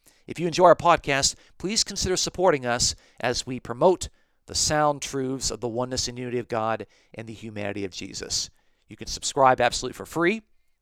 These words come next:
on iTunes and YouTube. You can give us an honest review online, and you can share your favorite episodes like this one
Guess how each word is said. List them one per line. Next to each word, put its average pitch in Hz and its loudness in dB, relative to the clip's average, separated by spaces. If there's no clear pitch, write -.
on 98 -10
iTunes 120 -6
and 92 -14
YouTube. 165 -2
You 117 -16
can 104 -20
give 113 -8
us - -4
an - -10
honest 127 -2
review 117 -6
online, 180 2
and 180 -6
you 160 -6
can 156 -10
share 160 2
your 165 -6
favorite 117 -4
episodes 110 -4
like 104 -2
this - -4
one 110 -8